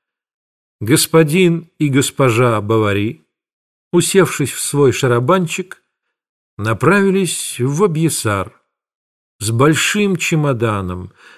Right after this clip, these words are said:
привязанным позади кузова, и шляпную коробкой,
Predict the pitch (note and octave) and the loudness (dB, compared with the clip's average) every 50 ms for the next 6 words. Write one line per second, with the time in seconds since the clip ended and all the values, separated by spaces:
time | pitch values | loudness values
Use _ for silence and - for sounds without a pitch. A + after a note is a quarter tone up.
0 | _ _ - - A#2+ B2 B2 C3 C3 B2 A2+ B2 A#2+ A#2 A#2 A2+ G#2+ B2 A2 G#2+ | _ _ -2 2 2 4 4 4 4 2 2 2 0 0 -2 -2 -2 -2 0 0
1 | A2+ G#2 G#2 A2 G2+ - - F3+ F3 C3+ A2 A2 G2+ F#2 F#2+ F#2+ - _ _ _ | 0 0 0 -2 -4 -4 -2 -2 0 0 0 -2 -2 -4 -6 -8 -12 _ _ _
2 | - D3 C3+ - - E3+ F3+ F3 D#3+ E3 C#3+ C#3+ C#3 C#3 C3+ B2+ - C3+ B2 B2+ | -4 -4 -2 0 2 2 4 4 2 0 -2 -2 -2 0 -2 -2 -2 0 0 2
3 | A#2+ A2 F#2+ - - - - A#2 - - - | 2 0 -2 -4 -10 -16 -16 -16 -16 -18 -20